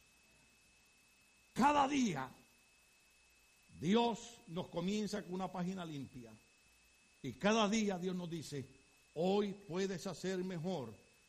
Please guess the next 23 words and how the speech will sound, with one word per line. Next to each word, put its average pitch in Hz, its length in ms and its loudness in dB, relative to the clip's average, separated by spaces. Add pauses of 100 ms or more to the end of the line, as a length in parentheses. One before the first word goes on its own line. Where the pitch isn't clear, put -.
lo 127 140 -6
que 143 80 -8
hiciste 143 380 -8
mal 127 220 -8
ayer". 107 280 -14 (1400)
Así 147 240 -6
que 165 140 -6
no 185 100 -2
hay 240 100 0
ninguna 226 400 0
razón 185 500 -4 (480)
por 147 120 -2
la 147 100 -4
cual 190 200 -4
salir 185 300 -2
de 202 80 0
aquí 185 260 -4
hoy 147 300 -4 (380)
pensando 147 720 -4 (400)
que 147 120 -2
no 156 120 -4
podemos 165 480 -4
lograr 143 480 -4